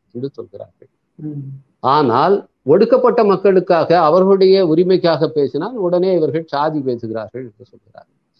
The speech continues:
Speaker 1: அப்போ அந்த கோரிக்கையை வந்து பேசுவது என்பது ஒரு சமூக நீதி அடிப்படையிலே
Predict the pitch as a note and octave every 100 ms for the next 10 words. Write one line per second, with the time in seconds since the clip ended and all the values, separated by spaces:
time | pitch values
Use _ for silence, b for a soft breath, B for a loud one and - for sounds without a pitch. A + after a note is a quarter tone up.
0 | b - D#3 - G#3 D3+ G#3+ A3+ - _
1 | D3 A#3 B3 G#3 - A3 B3 B3 A3 G#3+
2 | G#3+ A3 G#3 F3+ E3 C#3+ E3+ G3 G3 -
3 | _ _ _ _ _ _ F#3+ A3+ A#3 A#3
4 | G#3 F3 C#3+ B2+ F3 G#3 D3+ F3+ A3+ -
5 | E3+ G#3+ G3+ G3+ F3+ E3 F3+ D3 E3 D#3+
6 | C3+ B2 D#3+